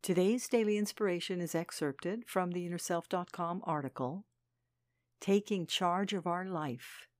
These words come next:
Healing from the Inside Out, written by Marie T. Russell. This is Marie T. Russell, publisher of inner self dot com, wishing you a day of honoring your needs and emotions,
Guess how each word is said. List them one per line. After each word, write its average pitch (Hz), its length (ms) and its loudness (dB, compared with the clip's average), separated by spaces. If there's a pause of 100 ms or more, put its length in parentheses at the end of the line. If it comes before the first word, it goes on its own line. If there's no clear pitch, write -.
(240)
Healing 202 640 0
from 151 220 -4
the - 180 -2
Inside 170 680 -2
Out, - 480 -8 (540)
written 160 380 0
by 156 400 -2
Marie 135 280 -2
T. - 160 -6
Russell. 147 460 -6 (1500)
This 165 320 2
is 190 260 2
Marie 185 240 2
T. 240 160 -2
Russell, 202 480 -2 (180)
publisher 147 480 2
of 139 80 0
inner 139 160 -2
self 139 260 -2
dot 175 240 -4
com, 139 460 -6 (640)
wishing 202 560 4
you 208 260 2
a 196 120 2
day 180 520 -2
of 160 200 0 (120)
honoring 190 600 4
your 160 160 -2
needs 156 680 -6
and 165 160 0
emotions, 160 1080 -4